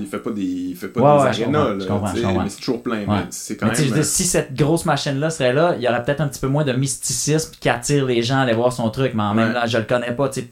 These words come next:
Speaker 2: probablement que son contenu est très fort,
Speaker 1: Ah
Speaker 2: comme tu
Speaker 1: oui,
Speaker 2: dis,
Speaker 1: très,
Speaker 2: puis
Speaker 1: très bon de toute
Speaker 2: fair
Speaker 1: manière.
Speaker 2: enough, t'sais.
Speaker 1: Fait que, t'sais, je veux
Speaker 2: Mais,
Speaker 1: dire, il y a aussi
Speaker 2: mais
Speaker 1: beaucoup de
Speaker 2: m-,
Speaker 1: ça, là,
Speaker 2: moi,
Speaker 1: mais
Speaker 2: cette game-là, t'sais, c'est quand j'ai commencé à avoir une maison de disques, il,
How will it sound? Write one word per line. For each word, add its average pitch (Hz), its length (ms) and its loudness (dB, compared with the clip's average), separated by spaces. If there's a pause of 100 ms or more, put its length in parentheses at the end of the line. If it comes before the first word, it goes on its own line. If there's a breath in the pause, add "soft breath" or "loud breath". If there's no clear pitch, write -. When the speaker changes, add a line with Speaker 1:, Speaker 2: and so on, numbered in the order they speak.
Speaker 2:
probablement 117 480 -2
que - 60 -8
son 123 120 -4
contenu 120 260 -2
est 120 40 -4
très 117 200 -2
fort, 131 160 0
Speaker 1:
Ah - 20 6
Speaker 2:
comme 170 80 6
tu 165 200 6
Speaker 1:
oui, 139 60 8
Speaker 2:
dis, 170 60 4
Speaker 1:
très, 131 120 0
Speaker 2:
puis 104 80 2
Speaker 1:
très 123 140 0
bon 139 120 0
de 127 80 2
toute 117 100 -4
Speaker 2:
fair 123 140 0
Speaker 1:
manière. 131 240 4
Speaker 2:
enough, 101 100 -2
t'sais. 120 100 -6
Speaker 1:
Fait 117 80 -2
que, - 60 -12
t'sais, - 300 -8
je 101 60 -6
veux 104 60 -4
Speaker 2:
Mais, 113 80 6
Speaker 1:
dire, 113 100 4
il 110 40 4
y 107 40 4
a 101 80 2
aussi 113 260 -2
Speaker 2:
mais 143 80 2
Speaker 1:
beaucoup 160 140 2
de 190 60 4
Speaker 2:
m-, 165 60 2
Speaker 1:
ça, 156 140 -2
là, - 60 -2
Speaker 2:
moi, 214 160 -4
Speaker 1:
mais 208 100 2
Speaker 2:
cette 170 180 0
game-là, 143 340 2
t'sais, 175 160 -4
c'est 127 180 -4
quand 143 120 0
j'ai 131 100 -2
commencé 131 280 0
à - 20 0
avoir 143 140 2
une 123 80 0
maison 120 180 -2
de 110 60 0
disques, 139 260 -2
il, 104 400 -2